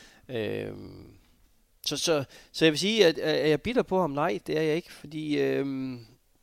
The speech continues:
det, det er jo ikke nemt. <laughs> Det, det, han har heller ikke stået i nogen nem situation, det er der ingen tvivl om, for vi kendte jo hinanden rigtig godt, ikke? Og jeg har jo været en del af det hold i tyve år.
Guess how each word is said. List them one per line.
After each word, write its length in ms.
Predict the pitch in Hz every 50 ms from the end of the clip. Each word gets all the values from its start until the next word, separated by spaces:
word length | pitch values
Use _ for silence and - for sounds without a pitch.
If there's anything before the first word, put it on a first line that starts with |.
| _ _ _ -
det, 240 | - - - -
det 140 | - 147 143
er 60 | 147
jo 120 | 165 160 156
ikke 160 | 160 - -
nemt. 280 | 151 143 143 - - -
<laughs> 60 | _
Det, 100 | - 135 - - 160 - -
det, 100 | - - - - - _
han 140 | - 175
har 60 | 208 220
heller 80 | 240 285
ikke 60 | 254
stået 140 | - 165 151
i 20 |
nogen 140 | 147 151 151
nem 140 | 147 151 156
situation, 340 | - 143 127 131 131 131
det 60 | 131 147
er 40 |
der 60 | 143 143
ingen 100 | 165 -
tvivl 180 | - 160 147
om, 120 | 127 123 123
for 80 | 135
vi 120 | 127 135 135
kendte 200 | - 160 190 180
jo 60 | 147
hinanden 220 | 139 139 147 156
rigtig 220 | 151 165 - 143 139
godt, 120 | 147 147
ikke? 160 | 139 131 -
Og 80 | 123 120
jeg 80 | 135
har 80 | 147 147
jo 60 | 135
været 120 | 131 131 123
en 80 | 127
del 140 | 143 160 156
af 60 | 131
det 100 | 123 127
hold 140 | 131 143 143
i 40 | 131
tyve 280 | - - 175 180 160
år. 200 | 139 - - _